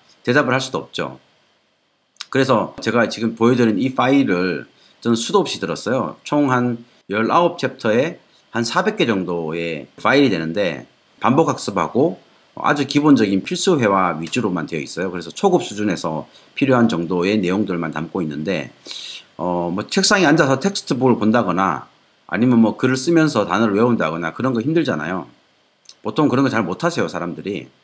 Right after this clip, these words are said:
그래서 제가 그림을 통해서, 글자도 사실은 못 읽으니까 그림을 보고 소리와 매치시키는 연습을 무한 반복을 하다 보면 자연스럽게 그 소리가 자기 귀에 익어서,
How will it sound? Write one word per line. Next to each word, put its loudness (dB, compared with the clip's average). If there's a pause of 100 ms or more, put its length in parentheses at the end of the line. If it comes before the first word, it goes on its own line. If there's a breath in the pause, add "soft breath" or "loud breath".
(520 soft breath)
그래서 -2
제가 -2
그림을 6
통해서, 0 (100)
글자도 2
사실은 -2
못 2
읽으니까 -2 (220)
그림을 4
보고 -2
소리와 2
매치시키는 -2
연습을 -6
무한 4
반복을 2
하다 -2
보면 0 (460 soft breath)
자연스럽게 0
그 0
소리가 0
자기 -6
귀에 0
익어서, 0